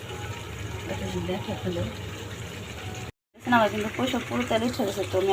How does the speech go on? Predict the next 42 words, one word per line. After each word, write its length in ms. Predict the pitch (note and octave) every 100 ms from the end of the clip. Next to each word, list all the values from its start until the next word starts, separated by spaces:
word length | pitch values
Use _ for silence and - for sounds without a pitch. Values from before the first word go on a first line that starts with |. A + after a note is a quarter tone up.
| -
আলুটা 320 | G3 A3 A#3
যেহেতু 220 | G#3 A3 G3+
এখন 180 | A3+ F#3+
দিচ্ছি 240 | G3+ -
একটু 160 | G#3+ A3+
কষলে 320 | - A#3+ C#4
তারপর 280 | C4 G3+ F#3
ঝোল 160 | F3+ F3+
দেবো। 220 | E3+ F#3 - - - - - - - _ _ - - - -
আর 120 | F#3+ F#3+ B3
এখানে 240 | B3+ B3+
দেখুন 220 | B3+ C4
আমার 200 | B3 A#3+ -
শাকটা 440 | A#3+ A#3+ - A3+ C#4+ D4+ - E3
দেখে 260 | A#3 A#3+ A#3
বুঝে 260 | - A3+ A3
যাচ্ছে, 260 | B3 -
দেখুন 320 | G3+ A#3+ B3 B3 -
একদম 400 | G#3 G#3 - B3 A#3+
সবুজ, 400 | - A3 G3+ G#3+ - - - - - - -
মনে 180 | F#3+ G#3+
হয় 120 | -
যে 60 | G2
মাত্র 240 | G2 G2 G2+
গাছ 160 | - -
থেকে 240 | - - F#3
আমি 120 | F3+
ছিঁড়ে 240 | - G3+ G3
নিয়ে 160 | G#3+
আসছি। 200 | A#3+ - B3 - - - - - -
তো 80 | -
আমার 180 | F#3+ F#3
শাক 180 | - A#3+ -
তো 80 | A3+
হয়ে 180 | G#3+ G3+
গেছে, 260 | B3 - C4+ G4 -
তো 140 | -
আমি 160 | F3+ F3+
এখন 220 | - -
শাকটা 280 | - F3+ -
বাইরে 220 | F3 F3 F3
নেব, 160 | F3+